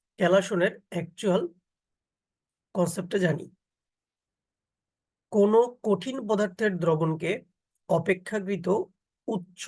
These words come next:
তাপমাত্রায় সম্পৃক্ত করে ধীরে ধীরে ঠান্ডা করে কক্ষ তাপমাত্রায় আনলে এই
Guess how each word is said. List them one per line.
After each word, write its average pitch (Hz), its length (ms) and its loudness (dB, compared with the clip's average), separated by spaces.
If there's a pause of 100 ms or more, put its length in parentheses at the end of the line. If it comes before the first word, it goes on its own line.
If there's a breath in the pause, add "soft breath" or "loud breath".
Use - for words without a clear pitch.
(200)
তাপমাত্রায় 175 600 0 (3500)
সম্পৃক্ত 185 640 0 (140)
করে 165 160 2 (4000)
ধীরে 185 260 2 (120)
ধীরে 175 180 4 (200)
ঠান্ডা 190 380 4 (100)
করে 175 180 0 (200)
কক্ষ 175 220 -4 (140)
তাপমাত্রায় 202 580 0
আনলে 160 240 0 (680)
এই 220 140 0